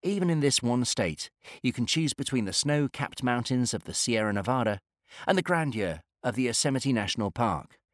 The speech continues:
the lush wine-grown Napa Valley, the stunning beaches and coves of the Central Coast, giant redwoods in the North's national forests, or weird cacti in the South's Joshua Tree National Park,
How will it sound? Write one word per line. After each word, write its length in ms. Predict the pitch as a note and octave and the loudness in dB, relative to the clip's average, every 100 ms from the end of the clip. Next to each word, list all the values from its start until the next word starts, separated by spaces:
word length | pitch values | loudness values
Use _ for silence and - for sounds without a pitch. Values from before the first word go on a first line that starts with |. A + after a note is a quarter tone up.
| - - - | -20 -16 0
the 80 | |
lush 300 | D#3+ E3+ - | 2 4 0
wine-grown 680 | B2 C#3+ D#3 D3 B2+ C#3+ C3 | 0 0 2 2 2 4 4
Napa 280 | C3 B2+ B2 | 0 0 0
Valley, 400 | A#2 A#2 A#2+ A2+ - _ _ - - | 2 2 2 -2 -6 _ _ -16 -2
the 80 | E3+ | 0
stunning 400 | - G3+ F3 C3+ | 4 6 6 4
beaches 440 | D3 B2+ - A2 | 2 0 -2 0
and 160 | F#2+ E2+ | -2 -2
coves 460 | C#3+ A#2+ F2 E2+ | 0 2 0 -4
of 80 | F#2+ | -6
the 80 | - | -4
Central 400 | - A#2+ G#2+ F#2 | -2 -2 -2 -6
Coast, 460 | - B2 F2+ - - _ _ _ - - - _ | 0 0 0 -6 -10 _ _ _ -20 -18 -20 _
giant 400 | F3 F3 D#3+ - | 0 2 0 4
redwoods 500 | D#3+ C3 G#2+ E2+ - - - | 4 4 2 2 -2 -4 4
in 80 | D3+ | 6
the 60 | |
North's 320 | D#3 D3 - B2+ | 6 4 2 -2
national 420 | C3 B2 C3+ A#2+ | -2 0 0 0
forests, 760 | - D3 A#2+ D#2+ - - - - _ - - - | 0 4 4 2 -2 -2 -4 -8 _ -20 -10 0
or 180 | G#2 | 2
weird 240 | F#2+ B2+ E2+ | 4 2 2
cacti 520 | D#3 - B2+ F#2+ D2+ - | -2 0 -2 -2 -4 -8
in 80 | G3 | -2
the 60 | F#3 | 0
South's 360 | G3 C3+ F#2+ | 2 0 -2
Joshua 460 | - - B2 C3+ A2+ | -4 -2 0 0 0
Tree 280 | - A#2+ G#2 | 0 0 0
National 380 | G#2 - G#2+ | 0 0 0
Park, 440 | F#2+ B2+ F#2+ C#2+ | 0 0 0 -2